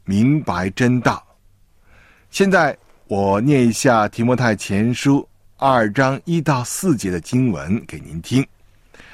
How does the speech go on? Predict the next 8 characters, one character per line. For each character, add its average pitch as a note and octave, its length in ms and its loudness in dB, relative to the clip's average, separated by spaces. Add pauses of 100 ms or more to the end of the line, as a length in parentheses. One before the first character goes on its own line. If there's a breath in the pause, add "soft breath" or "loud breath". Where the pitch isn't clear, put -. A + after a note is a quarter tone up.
(500 loud breath)
圣 E3 200 2
经 F3+ 120 6
说 F3 300 2 (720)
：“我 B2 120 2
劝 G3 280 2
你， - 200 -4 (580)
第 F#3 360 4
一， - 100 -6